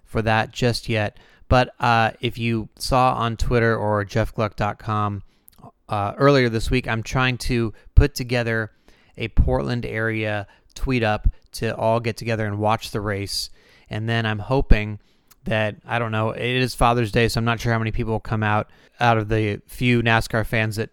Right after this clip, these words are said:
that do live in Portland, but I'm hoping that perhaps the people that come out could help me do the post-Michigan podcast,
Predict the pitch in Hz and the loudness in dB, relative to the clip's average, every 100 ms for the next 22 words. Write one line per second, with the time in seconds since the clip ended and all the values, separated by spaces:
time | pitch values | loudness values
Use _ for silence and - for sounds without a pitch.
0 | - 117 101 120 143 127 110 101 113 104 | -8 -6 -2 2 4 4 2 0 0 -2
1 | 101 101 - - - - 123 113 110 - | -4 -6 -10 -20 -20 -2 2 2 2 -2
2 | 117 110 120 120 117 110 110 - - 110 | -2 2 2 4 4 4 -2 2 2 4
3 | 110 - - - - - 120 117 117 110 | 0 -2 -8 -12 -10 2 2 4 0 2
4 | 107 - - 110 107 98 101 127 131 120 | 0 -2 -4 -2 -2 -4 -4 -2 -2 -2
5 | 110 104 104 98 - _ _ - - 107 | -2 -2 -2 -4 -10 _ _ 0 0 0
6 | - - 104 101 107 104 98 107 104 95 | -6 -12 -10 -8 -8 -6 2 2 2 -4
7 | 101 98 - - | -8 -8 -10 -14